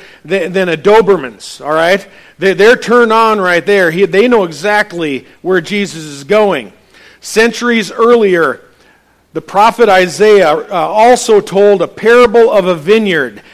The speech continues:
That is in Isaiah chapter five. What is noteworthy for us to, to give attention to is how we find the account from Isaiah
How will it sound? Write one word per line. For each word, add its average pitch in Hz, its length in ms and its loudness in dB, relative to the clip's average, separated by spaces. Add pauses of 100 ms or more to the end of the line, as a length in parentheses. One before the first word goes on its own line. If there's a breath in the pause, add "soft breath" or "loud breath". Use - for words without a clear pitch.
That 190 200 -2
is 196 160 0
in 208 120 -4
Isaiah 185 440 -2
chapter 185 460 -6
five. 147 560 -2 (1300 loud breath)
What 226 220 2
is 165 160 -2
noteworthy 208 720 0 (220)
for 190 120 -4
us 202 180 0
to, 190 300 -6 (300)
to 175 320 -4 (280)
give 226 160 0
attention 220 540 -2
to 170 400 -2 (380 loud breath)
is 175 160 -6
how 208 280 2
we 214 180 -2
find 269 760 -2 (140 loud breath)
the 185 140 -4
account 226 480 -2
from 214 160 -4
Isaiah 165 760 0